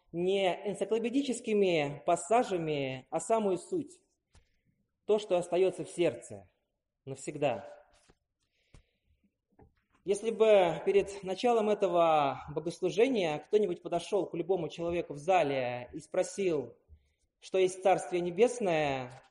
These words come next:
то вряд ли бы услышал формулировку, которая его полностью устроила. Скорее всего, этот ответ начинался бы так: "Царствие Небесное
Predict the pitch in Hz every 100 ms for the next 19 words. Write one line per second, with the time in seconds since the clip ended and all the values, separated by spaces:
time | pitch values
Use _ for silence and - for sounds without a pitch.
0 | _ - 170 233 254 202 170 185 175 214
1 | 233 233 185 156 135 131 - 185 180 190
2 | 208 233 190 156 156 202 202 185 165 175
3 | 175 165 147 _ 190 175 156 - 147 -
4 | 165 143 104 95 _ _ _ _ _ _
5 | _ _ _ - 202 254 247 240 208 208
6 | 202 180 175 202 233 233 - - 160 -
7 | 175 175 170 156 156 151 - - - -
8 | _ _ - 175 202 208 - 160 156 151
9 | 139 139 127 139 151 - 143 135 127 110